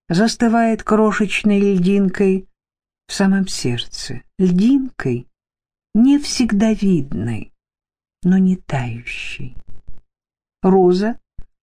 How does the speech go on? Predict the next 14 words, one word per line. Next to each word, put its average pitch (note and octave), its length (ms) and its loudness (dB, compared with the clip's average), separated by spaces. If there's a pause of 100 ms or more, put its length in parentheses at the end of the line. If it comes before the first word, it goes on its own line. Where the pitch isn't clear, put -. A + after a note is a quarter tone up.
(120)
хотела A#3 560 0
бы A#3+ 140 0
принадлежать G#3+ 800 0
к - 140 -8
первым, B2+ 680 0 (880)
но G#3 120 2
в G3+ 80 -4
глубине A#3+ 500 4
души B3 340 0
знала, A3+ 360 4
что G#3 200 -4
принадлежит F3+ 720 0
ко - 120 -6
вторым. C#3 600 -6